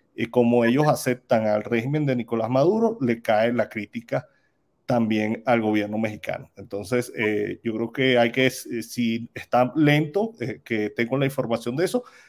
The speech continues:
hay que denunciarlo y decir que nuestro derecho a la identidad, eh, se está violando,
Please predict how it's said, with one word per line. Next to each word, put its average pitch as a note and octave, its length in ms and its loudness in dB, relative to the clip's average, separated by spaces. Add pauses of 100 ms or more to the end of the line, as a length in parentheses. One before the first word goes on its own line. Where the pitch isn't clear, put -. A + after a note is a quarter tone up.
(160)
hay A#2+ 200 4
que C#3 340 0
denunciarlo A2+ 720 0 (720)
y A#2 140 2
decir C3 420 2
que D3 160 4
nuestro A#2 380 0
derecho A2+ 320 -2
a C#3+ 40 4
la C#3 100 4
identidad, A2+ 720 2 (520)
eh, G2+ 540 -6
se - 160 -6
está - 180 2
violando, C3+ 680 4